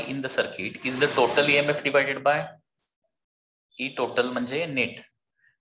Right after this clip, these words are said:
divided by total resistance. ठीक आहे, आता total ईएमएफ बघा, हे दोन cell series मध्ये आहेत, परंतु एकमेकाला oppose करणार आहेत. का oppose करणार आहेत लक्षात घ्या, Cell ए जो आहे त्याच्या positive कडून या पद्धतीनं निगेटिव्हला current send करायचा प्रयत्न करणार आहे.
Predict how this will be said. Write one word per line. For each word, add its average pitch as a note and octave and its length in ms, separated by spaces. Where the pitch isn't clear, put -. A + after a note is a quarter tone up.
divided A#2+ 380
by D3+ 80
total A2+ 320
resistance. - 500
ठीक - 180
आहे, F2 180
आता - 140
total D#3 340
ईएमएफ E3+ 360
बघा, A#2+ 280
हे D3 220
दोन D3 200
cell F3+ 200
series D#3+ 400
मध्ये E3 180
आहेत, E3 100
परंतु E3 260
एकमेकाला D#3+ 420
oppose D3+ 280
करणार G#2+ 280
आहेत. F2+ 120
का D#3 80
oppose D#3+ 280
करणार D3 240
आहेत D3 140
लक्षात C#3+ 240
घ्या, C3 220
Cell E3 360
ए D#3+ 160
जो E3 160
आहे A#2+ 340
त्याच्या C3 220
positive C#3 580
कडून F3+ 260
या C#3+ 120
पद्धतीनं D3 540
निगेटिव्हला D3 440
current C#3 300
send B2 280
करायचा A2+ 280
प्रयत्न D#3+ 320
करणार - 320
आहे. - 100